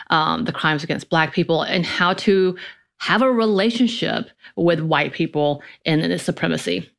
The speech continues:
at this time in the nineteen twenties. And then in this time, Cutler tells a story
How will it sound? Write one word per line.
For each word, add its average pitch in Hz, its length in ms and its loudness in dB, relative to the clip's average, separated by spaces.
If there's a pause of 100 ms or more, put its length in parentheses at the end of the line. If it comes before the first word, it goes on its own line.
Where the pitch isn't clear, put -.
(140)
at 170 160 -2
this 170 160 0
time 170 180 0
in 165 80 -2
the 165 60 -2
nineteen 165 340 -2
twenties. 101 500 -2 (460)
And 180 160 4
then 175 420 0 (340)
in 220 120 2
this 196 160 0
time, 156 540 0 (100)
Cutler - 240 0
tells 156 260 -2
a 160 60 -4
story 139 640 2